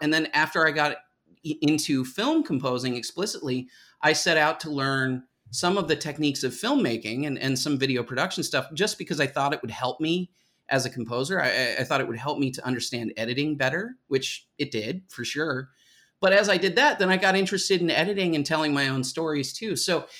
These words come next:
every new skill I sort of, I, I developed over time also affected the way that I thought about myself and the way that I thought about what I, I wanted to do. You know, it changes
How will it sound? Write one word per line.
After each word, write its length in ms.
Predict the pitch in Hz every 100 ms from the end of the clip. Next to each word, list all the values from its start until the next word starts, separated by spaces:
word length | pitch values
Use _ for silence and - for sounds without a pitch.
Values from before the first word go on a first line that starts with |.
| - _
every 380 | 185 208 226 202
new 200 | 180 175
skill 460 | 175 - 170 180 165
I 140 | 147
sort 320 | 135 160 147
of, 260 | 131 120 -
I, 180 | 131 131
I 40 | 131
developed 640 | 117 113 156 208 110 - -
over 180 | 131 120
time 440 | - 180 196 131
also 400 | - 170 208 - -
affected 880 | 135 - 214 285 - 156 135 131 _ _ _ -
the 80 |
way 240 | 160 165 180
that 160 | 180
I 100 | 151
thought 320 | 139 156 151 151
about 320 | 139 135 117
myself 680 | 127 117 - 185 135 120 135
and 100 | 131
the 60 |
way 160 | 131 131
that 140 | 131
I 100 | 127
thought 280 | 120 135 135
about 300 | 127 123 120
what 240 | 123 127 120
I, 200 | 120 - _ _
I 180 | 107 127
wanted 380 | 127 135 151 151
to 80 | 139
do. 360 | 123 185 - - _ _
You 100 | 127
know, 240 | 117 120 -
it 180 | 185 180
changes 840 | - 170 240 196 123 117 113 -